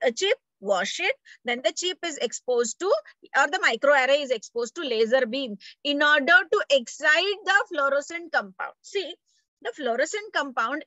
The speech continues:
is present only along with the D N A fragment in the sample. Okay, only the sample D N A fragment is labeled with fluorescent compound.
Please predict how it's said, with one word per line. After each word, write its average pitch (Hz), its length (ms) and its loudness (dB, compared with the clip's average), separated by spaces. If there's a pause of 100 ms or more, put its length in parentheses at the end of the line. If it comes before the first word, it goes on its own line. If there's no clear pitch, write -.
is 262 320 -6 (220)
present 262 500 0
only 254 480 -4
along 220 420 -6
with 208 200 -8
the 262 100 0 (460)
D 254 200 -2
N 156 120 -8
A 175 80 -10
fragment 226 580 -8
in 180 200 -14
the 208 100 -4
sample. 254 300 -6 (680)
Okay, 294 200 -8 (200)
only 269 300 -6
the 466 160 -4
sample 240 480 -4
D 262 160 -6
N 233 80 -8
A 285 80 -4
fragment 214 480 -6
is 262 140 -6
labeled 190 340 -4
with 254 200 -6
fluorescent 190 520 -10
compound. 311 360 -8